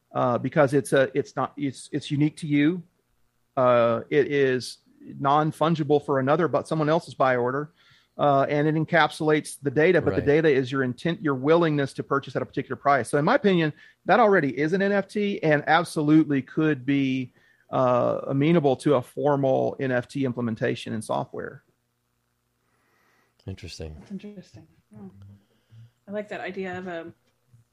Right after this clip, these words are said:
Speaker 3: of indelible <laughs>
Speaker 1: Yeah.
Speaker 3: symbol of one's intent.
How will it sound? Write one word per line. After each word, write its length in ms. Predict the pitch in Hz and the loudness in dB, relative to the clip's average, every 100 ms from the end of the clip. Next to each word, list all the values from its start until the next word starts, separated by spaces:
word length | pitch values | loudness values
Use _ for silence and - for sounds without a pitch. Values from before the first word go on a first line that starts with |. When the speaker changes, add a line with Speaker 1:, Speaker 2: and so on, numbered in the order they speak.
| _ _ _ _ _ _ _ _ _ _ _ _ _ - | _ _ _ _ _ _ _ _ _ _ _ _ _ -20
Speaker 3:
of 100 | 214 | -16
indelible 1200 | 190 202 196 220 202 208 202 202 190 190 190 202 233 - - 311 - - | -8 -8 -6 -6 -2 0 0 -2 -2 -4 -6 -6 4 4 8 6 6 0
<laughs> 640 | - _ - - _ _ - | -6 _ -20 -20 _ _ -12
Speaker 1:
Yeah. 280 | - 110 - | -4 -2 -4
Speaker 3:
symbol 560 | 196 - 220 226 202 185 | -4 2 6 6 4 2
of 140 | 196 | 0
one's 280 | 196 196 208 | -2 -2 -4
intent. 680 | 180 185 202 180 123 - | -6 -6 -4 -4 -4 -12